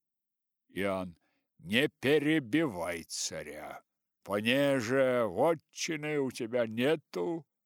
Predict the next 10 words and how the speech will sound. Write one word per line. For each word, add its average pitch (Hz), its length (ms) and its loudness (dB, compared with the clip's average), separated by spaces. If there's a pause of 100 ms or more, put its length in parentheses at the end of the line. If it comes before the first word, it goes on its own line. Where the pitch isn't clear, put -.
(220)
жалую 180 920 4
тебя 156 460 4
вотчиной 175 880 2
в - 240 -10
Костроме». 131 1080 -4 (680)
Зинаиде: 87 720 -6 (760)
«А 160 200 2
тебе 208 440 -2 (140)
приданое 117 1120 0 (640)
на!» 123 360 0